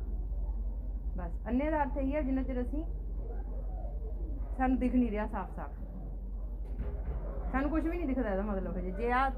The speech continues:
ਇਹਦਾ ਅਰਥ ਨਹੀਂ ਨਾ ਨਿਕਲਿਆ, ਇਹ, ਇਹ ਫਿਰ ਔਖੀਆਂ, ਔਖੀਆਂ ਦੁੱਖਾਂ ਦਾ ਅਰਥ ਕਦੇ ਵੀ ਨਹੀਂ ਨਿਕਲੂਗਾ।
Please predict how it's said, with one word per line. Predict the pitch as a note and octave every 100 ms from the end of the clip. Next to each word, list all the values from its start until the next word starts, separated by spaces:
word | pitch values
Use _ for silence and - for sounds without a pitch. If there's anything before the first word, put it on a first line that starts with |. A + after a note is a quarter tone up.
| - -
ਇਹਦਾ | B3 B3+
ਅਰਥ | B3
ਨਹੀਂ | C4 C4+
ਨਾ | C#4+
ਨਿਕਲਿਆ, | C4 C4 A#3+ G#3+ - - - - - - - - - -
ਇਹ, | A3 G#3
ਇਹ | G3+ A#3 - -
ਫਿਰ | C4
ਔਖੀਆਂ, | A#3 A#3+ A#3 C#4 C4 B3+ B3
ਔਖੀਆਂ | A#3+ - F4
ਦੁੱਖਾਂ | C4 D4+ D#4+ A#3+
ਦਾ | A#3
ਅਰਥ | A#3 - A3 F#3+ G3 G#3 -
ਕਦੇ | A#3 B3+
ਵੀ | C4
ਨਹੀਂ | A#3+
ਨਿਕਲੂਗਾ। | A3+ G#3+ G#3+ G#3